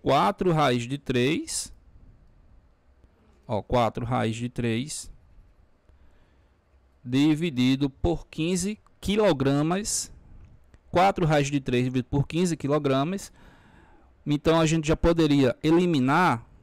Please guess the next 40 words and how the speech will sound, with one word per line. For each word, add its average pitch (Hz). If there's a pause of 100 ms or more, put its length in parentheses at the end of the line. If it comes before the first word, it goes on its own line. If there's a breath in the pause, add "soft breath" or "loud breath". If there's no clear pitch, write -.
quantas 170 (160)
alternativas 147
aqui, 139
ó. 107 (140)
Letra 143
C 175 (140)
e 147
letra 156 (360)
D, 127 (680)
que 120
me 127
dão 123
aqui 117
outros 127
valores, 127
tá? 139 (400 soft breath)
Ou 185
vai 185
ser 151
a 135
letra 175
A, 220 (300)
letra 151
B 139 (720 soft breath)
ou 202
a -
letra 147
E. 110 (720 soft breath)
Beleza, 143 (180)
tranquilo, 196
né, 180
galera? 135
Então, 180
ó, 156
sabemos 170
já 175
a 165
massa 165
do 196
bloco. 131